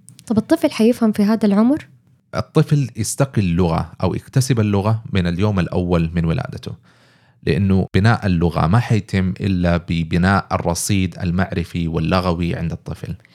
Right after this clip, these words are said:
Speaker 1: يعني حتى لو هو ما كان بيفهم، عادي نحن نكلمه بشكل مستمر عشان يستقي اللغة؟
Speaker 2: بالضبط،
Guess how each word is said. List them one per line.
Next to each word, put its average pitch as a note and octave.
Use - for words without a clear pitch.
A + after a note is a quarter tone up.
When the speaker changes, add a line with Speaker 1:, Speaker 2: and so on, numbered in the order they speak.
Speaker 1:
يعني G3+
حتى C4+
لو F#3+
هو G3
ما F#3
كان F3
بيفهم، F3
عادي F3
نحن A3+
نكلمه F3+
بشكل G3+
مستمر F#3
عشان F3
يستقي F3
اللغة؟ F3+
Speaker 2:
بالضبط، A#2